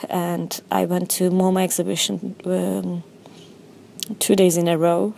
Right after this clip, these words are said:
for a couple of hours. Um, and I had the chance to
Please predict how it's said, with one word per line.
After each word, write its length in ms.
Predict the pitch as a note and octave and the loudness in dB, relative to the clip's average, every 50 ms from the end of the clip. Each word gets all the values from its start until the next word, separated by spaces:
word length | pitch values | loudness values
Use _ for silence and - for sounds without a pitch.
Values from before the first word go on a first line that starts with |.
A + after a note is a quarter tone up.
| - - | -10 -16
for 220 | - - - G3 | -12 -6 -2 -2
a 60 | F3+ | -2
couple 300 | - - F#3+ - - F3+ | -2 -4 -4 -2 0 -2
of 120 | F3+ - - | -2 0 0
hours. 520 | F#3+ - G3 - - G#3 - - - - - - - - - - - - - - - - - - - - - - - - - - - - - - - - - - - - - - - - | 0 0 0 0 0 0 0 0 -2 -4 -6 -16 -20 -20 -18 -18 -16 -16 -16 -16 -16 -16 -16 -16 -16 -16 -18 -18 -16 -18 -18 -18 -20 -20 -20 -20 -20 -20 -20 -18 -18 -18 -18 -14 -6 0
Um, 680 | - G#3+ G#3 G#3 G3+ G3 G3 G3+ G3+ G3 G3+ F#3+ A3+ - | 2 4 4 4 4 2 0 0 -2 -2 -4 -6 -8 -6
and 140 | - G#3 G#3 | -4 -4 -2
I 80 | G3+ G#3+ | -2 -2
had 200 | F3+ F#3 G#3 G3+ | -4 -4 -4 -4
the 80 | G#3 | -2
chance 480 | G3 - - G#3 F#3 F#3 F#3 F3+ - - | 0 2 4 4 4 4 2 2 2 2
to 380 | - - F#3 F#3 F#3 F#3 F#3 F3+ | 0 0 0 0 0 0 0 -4